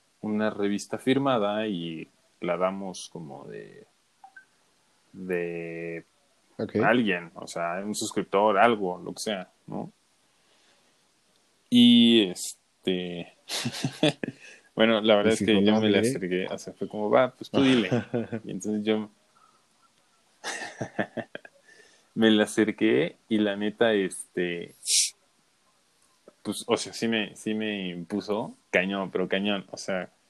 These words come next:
Speaker 1: que literalmente fue como que, <laughs> es como que la voz cortada. "Hola, Eri.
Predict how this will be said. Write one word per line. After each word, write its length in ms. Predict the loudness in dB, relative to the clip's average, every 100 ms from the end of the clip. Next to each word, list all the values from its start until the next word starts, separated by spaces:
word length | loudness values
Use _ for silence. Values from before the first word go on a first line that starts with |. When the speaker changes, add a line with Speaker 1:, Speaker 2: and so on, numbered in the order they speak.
| _ _ _ _ 2
Speaker 1:
que 120 | 2
literalmente 760 | 4 6 6 6 2 0 2
fue 160 | 2 2
como 220 | 0 -2
que, 180 | -6 -8 _ _ _ -20 _ _ _ _ _ _
<laughs> 840 | -10 -10 -10 -12 -14 _ _ _ -6
es 200 | 0 2
como 200 | 4 2
que 80 | 4
la 100 | 4
voz 220 | 6 4
cortada. 520 | 4 4 4 2 -2 -10 _ _ _ _ _ _ _ _ _ _ _ -6
"Hola, 400 | -2 2 2 2
Eri. 220 | 0